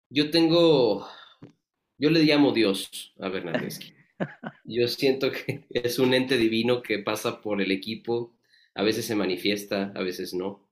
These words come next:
Speaker 1: <laughs> Este, pero bueno, yo, yo con, yo con Bernardeschi, fíjate que, ¿cómo lo vamos a hablar primero? Voy a hablar de dos cosas. ¿Cómo lo vi ayer? Ayer lo vi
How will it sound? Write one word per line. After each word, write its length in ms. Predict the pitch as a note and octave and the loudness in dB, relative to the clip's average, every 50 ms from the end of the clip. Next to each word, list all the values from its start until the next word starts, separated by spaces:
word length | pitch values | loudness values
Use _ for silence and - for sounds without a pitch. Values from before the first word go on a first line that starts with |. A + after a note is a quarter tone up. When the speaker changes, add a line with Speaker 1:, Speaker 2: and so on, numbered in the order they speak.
| _ | _
Speaker 1:
<laughs> 1500 | - - - - - - - - A#3 G3+ - - - - A3+ - - - - - - _ _ _ - - - - - - - _ _ _ _ - - _ _ - - - - _ - - | -20 -20 -16 -16 -16 -14 -12 -8 -8 -8 -8 -8 -6 -6 -6 -6 -6 -18 -12 -12 -12 _ _ _ -14 -14 -14 -14 -20 -20 -20 _ _ _ _ -20 -20 _ _ -16 -16 -16 -16 _ -10 -8
Este, 1000 | - B2+ - - - - - - - E3 C#3+ C#3+ C#3 D3 - D3+ C#3+ - - - - - - - - - _ _ - | -6 -4 -4 -6 -6 -8 -6 2 4 4 4 4 2 -4 -2 0 0 0 -2 -10 -14 -18 -20 -20 -20 -20 _ _ 0
pero 540 | C3 B2+ B2+ C3 C3 B2+ B2+ B2 A#2+ A#2 | 0 2 4 4 4 4 4 4 2 2
bueno, 220 | G#2+ B2 A#2+ A#2+ A#2 | 2 2 2 2 2
yo, 260 | A#2 B2 B2+ C3 A#2+ | 2 2 2 2 2
yo 360 | B2 B2 B2 B2+ C3 B2+ B2+ | 0 0 0 0 0 -2 -4
con, 420 | - C#3+ C3 C3 B2 A#2 A2 G2+ G2+ | -2 -2 0 2 2 2 2 0 0
yo 260 | A2+ A#2+ A#2+ - - | 0 0 0 0 -2
con 240 | - A#2+ A#2 A#2 - | -2 -4 -4 -4 -6
Bernardeschi, 680 | - A#2 A#2+ A#2+ A#2 A2+ B2 C3 B2+ - - - - C#3+ | -4 -2 0 0 2 2 2 0 -2 -4 -10 -10 -10 -8
fíjate 400 | C#3 B2+ C3 A#2+ - A#2 G2+ - | -6 -4 -6 -4 -4 -6 -8 -6
que, 480 | - G2 F#2+ F#2 F#2 F2+ F2+ F2 D#2 D#2+ _ _ _ _ _ _ _ _ - - _ - | -6 -4 -4 -4 -4 -6 -8 -10 -14 _ _ _ _ _ _ _ _ _ -20 -16 _ 0
¿cómo 160 | F3+ F3+ F#3+ | 2 4 6
lo 120 | F3 C#3+ | 6 6
vamos 200 | C3 C#3 D#3+ D3 | 6 4 2 2
a 20 | C#3 | 2
hablar 160 | A#2+ B2 B2 | 0 0 2
primero? 320 | B2+ A#2+ A#2+ B2 A#2+ A#2+ | 2 2 2 4 4 4
Voy 100 | A2+ C3 | 4 4
a 40 | C3 | 4
hablar 160 | B2 B2 A#2+ | 4 2 2
de 60 | A2+ | 2
dos 140 | A2+ A2 - | 0 -2 -2
cosas. 260 | - G2 F#2+ F2+ - | -4 -10 -10 -10 -8
¿Cómo 180 | - C3 C3+ C#3 | -4 -2 0 2
lo 140 | B2 A2 G#2 | 2 2 2
vi 140 | A2 A2 F#2+ | 2 2 2
ayer? 380 | E2+ E2+ F2 F2+ F2+ - _ _ _ _ _ _ _ _ _ _ _ _ _ _ _ _ | 0 0 -2 -4 -6 -8 _ _ _ _ _ _ _ _ _ _ _ _ _ _ _ _
Ayer 400 | - F#2+ G2+ G2+ A2 A#2+ B2 B2 | -6 -4 -4 0 2 2 2 2
lo 180 | B2+ B2+ B2 A#2+ | 2 2 2 2
vi 580 | A#2 A#2+ A#2+ A#2+ A#2+ A2+ A2 G#2 G2 F#2+ - | 2 2 2 2 2 2 2 0 -2 -6 -12